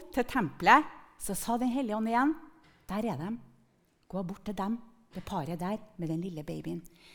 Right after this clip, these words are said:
Det er frelseren.» Og derfor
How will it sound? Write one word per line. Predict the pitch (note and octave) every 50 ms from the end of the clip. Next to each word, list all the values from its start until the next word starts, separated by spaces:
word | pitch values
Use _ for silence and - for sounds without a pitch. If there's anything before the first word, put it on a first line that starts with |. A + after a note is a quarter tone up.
| - _ - _ _
Det | E3+ E3 E3+ - -
er | D3 B2+ -
frelseren.» | - - C#3 C3+ - - - D#3+ - - D3 - - - - - - - - - - - - -
Og | - F3+ E3 D3 -
derfor | G3 E3 D#3 C3+ - - - - G#3 C4 D4